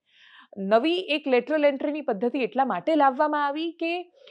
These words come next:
એવા ઘણા બધા ક્ષેત્રો છે કે જ્યાં જે તે વિષયના એક્સપર્ટની જરૂર છે, નિષ્ણાંતની જરૂર છે અને એ એક્સપર્ટ જો નથી મળતા તો સમસ્યા રહેતી હોય છે.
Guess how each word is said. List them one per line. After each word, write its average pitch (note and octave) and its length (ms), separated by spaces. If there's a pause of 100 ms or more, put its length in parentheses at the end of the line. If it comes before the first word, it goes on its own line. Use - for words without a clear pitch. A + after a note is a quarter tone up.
(160)
એવા C#4 160
ઘણા B3+ 260
બધા G4 220
ક્ષેત્રો D4 460
છે D4 180
કે D#4+ 120
જ્યાં C#4 300
જે A#3+ 140
તે E4 180
વિષયના E4 440
એક્સપર્ટની C#4+ 680
જરૂર F#3 320
છે, F3+ 140
નિષ્ણાંતની C#4+ 800
જરૂર E3+ 320
છે E3+ 280 (300)
અને C#4 260
એ C#4 100
એક્સપર્ટ F4+ 500
જો E4+ 120
નથી C#4 260
મળતા B3+ 400
તો B3+ 160
સમસ્યા G3+ 440
રહેતી E3+ 300
હોય D#3+ 200
છે. E3+ 280